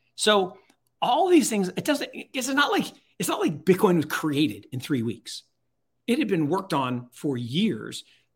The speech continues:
and it was released intentionally. Decentralization was released intentionally at a time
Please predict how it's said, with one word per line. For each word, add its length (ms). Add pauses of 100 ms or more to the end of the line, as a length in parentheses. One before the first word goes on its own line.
and 140
it 120
was 180
released 540
intentionally. 1080 (760)
Decentralization 1040
was 220
released 300
intentionally 960 (800)
at 160
a 60
time 640